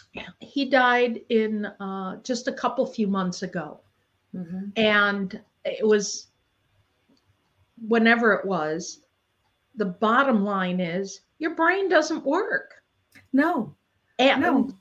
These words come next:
Speaker 1: you could
Speaker 2: Mm-mm.
Speaker 1: say something and forget it two seconds later.
Speaker 2: Yeah, I've got dear friends who are in chemo right now. Um,
Speaker 1: Yes.
Speaker 2: one who just finished all the chemo,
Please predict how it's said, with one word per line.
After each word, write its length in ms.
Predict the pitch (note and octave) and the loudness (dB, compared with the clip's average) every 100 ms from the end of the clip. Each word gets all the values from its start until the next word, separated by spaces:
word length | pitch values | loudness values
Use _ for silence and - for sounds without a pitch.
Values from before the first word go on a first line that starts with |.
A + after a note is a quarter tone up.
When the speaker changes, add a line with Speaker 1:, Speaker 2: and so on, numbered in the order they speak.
| _ _ - | _ _ 4
Speaker 1:
you 220 | E4+ A#4+ | 6 6
could 160 | E4+ | 4
Speaker 2:
Mm-mm. 40 | A#3 | -2
Speaker 1:
say 300 | - C#4+ G4 | 0 0 2
something 540 | - C#4 B3 C#4+ D4 | 0 -2 0 -2 -4
and 180 | C#4+ C#4 | -6 -4
forget 360 | C#4+ A3+ C4+ C#4 | -4 0 0 0
it 180 | D4 - | -6 -4
two 140 | C4 | -6
seconds 540 | - A#3 A3+ A#3 A3 A3 | -4 -4 -2 -2 -2 -2
later. 500 | G#3+ C4+ F#3 - _ _ _ _ - - _ _ _ _ _ | -2 -2 -6 -8 _ _ _ _ -20 -20 _ _ _ _ _
Speaker 2:
Yeah, 220 | C4+ C4 - | 4 4 6
I've 200 | A3 G#3+ | 8 8
got 200 | - A3 | 6 6
dear 160 | A3 A3 | 2 4
friends 320 | A3+ G#3+ G#3+ | 2 2 2
who 140 | G#3+ | -2
are 40 | G3+ | -2
in 240 | - G3+ G#3+ | 0 2 2
chemo 400 | - G#3 G#3 G3+ | 2 2 2 2
right 240 | F#3 - | 0 0
now. 380 | F3+ F3+ F#3 F3+ _ _ _ _ - | -2 -2 -4 -8 _ _ _ _ -8
Um, 200 | D#3+ E3 | -6 -2
Speaker 1:
Yes. 80 | |
Speaker 2:
one 200 | F3 G3+ | 2 2
who 120 | G3 G#3 | 4 2
just 320 | G3+ F#3 - | 0 -4 -4
finished 420 | G3+ F#3+ F#3 - | -4 -4 -6 0
all 180 | F3 F#3 | 4 4
the 80 | G3+ | 2
chemo, 380 | G3 G3 F#3 | -6 -6 -2